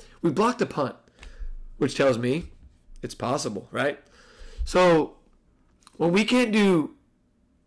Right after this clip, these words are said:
anything on offense, evidenced by the fourteen points and barely three hundred yards of offense,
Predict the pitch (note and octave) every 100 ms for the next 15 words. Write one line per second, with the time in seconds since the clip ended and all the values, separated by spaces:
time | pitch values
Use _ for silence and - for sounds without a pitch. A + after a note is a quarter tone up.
0 | _ _ - A#3 B3 G#3 C3+ B2 A#2 -
1 | _ _ _ A#2 A#2 B2 B2 - - _
2 | - _ _ - _ _ - F#3 E3+ D3+
3 | B2+ - C#3 C3 A#2 G2 _ _ _ -
4 | G#3 G3+ - C#3+ B2 - C#3 A#2 F2+ -
5 | - - C#3 B2+ A2+ - - _ - F#3+
6 | D#3+ C3 C#3+ D3 C3+ C3+ B2+ A2 C#3+ D3
7 | B2+ -